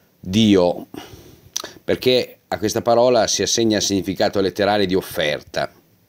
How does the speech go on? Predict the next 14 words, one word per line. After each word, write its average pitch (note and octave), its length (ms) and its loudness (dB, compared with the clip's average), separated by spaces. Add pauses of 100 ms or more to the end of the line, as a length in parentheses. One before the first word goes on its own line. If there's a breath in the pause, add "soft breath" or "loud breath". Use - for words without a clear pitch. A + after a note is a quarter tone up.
(1200 soft breath)
ed G2 160 0
è A2+ 120 6
quindi B2 260 2
plausibile A2+ 720 2
che G2 140 -4
si F#2+ 140 -2
disegni G2+ 360 2
un G2+ 180 2
rito F#2+ 580 0 (120)
che G2 120 -2
era G2 120 2
officiato, E2+ 800 -2 (1040 soft breath)
guarda G2+ 380 0
caso, C#2+ 560 -4